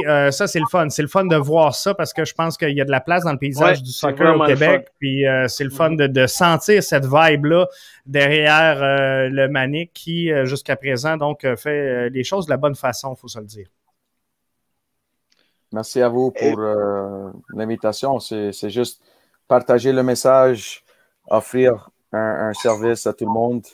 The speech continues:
Speaker 3: Et à la fin, si, si on fait pas un bon service sur le terrain,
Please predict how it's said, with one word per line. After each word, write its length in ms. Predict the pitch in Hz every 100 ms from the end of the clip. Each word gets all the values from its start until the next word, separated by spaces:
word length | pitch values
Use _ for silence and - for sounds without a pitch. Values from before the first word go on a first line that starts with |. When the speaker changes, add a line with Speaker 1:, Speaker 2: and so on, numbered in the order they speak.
| _ _ _ _ _ -
Speaker 3:
Et 220 | 98 95
à 80 | 95
la 120 | 98
fin, 240 | - 123 123
si, 240 | - - _ _ _ _
si 200 | - -
on 80 | 120
fait 140 | 139
pas 140 | 131 151
un 80 | 135
bon 160 | 135
service 340 | 127 117 123 -
sur 100 | 113
le 100 | 107
terrain, 360 | 104 117 135